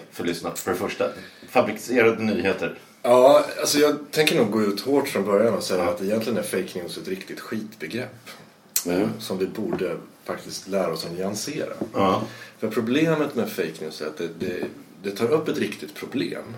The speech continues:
Speaker 2: Men problemen har så många olika orsaker och kan
Speaker 1: Mm.
Speaker 2: se så olika ut.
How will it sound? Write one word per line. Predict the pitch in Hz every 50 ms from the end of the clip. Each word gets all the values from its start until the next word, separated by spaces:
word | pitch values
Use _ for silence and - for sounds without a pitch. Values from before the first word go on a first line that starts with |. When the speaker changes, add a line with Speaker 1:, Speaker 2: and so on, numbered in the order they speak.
| - - - - - - _ _ _ - - - - - - - - - -
Speaker 2:
Men | - 107 104
problemen | 104 101 110 117 123 135 135
har | 131
så | 120 - -
många | 101 104 95 90 92
olika | 98 87 85 90 90 -
orsaker | - 131 135 113 - - - 156 - - - - 76
och | - - - -
kan | 101 87
Speaker 1:
Mm. |
Speaker 2:
se | 87 85 95
så | - 101 101 110 92
olika | 85 92 90 - 135 143
ut. | 131 - -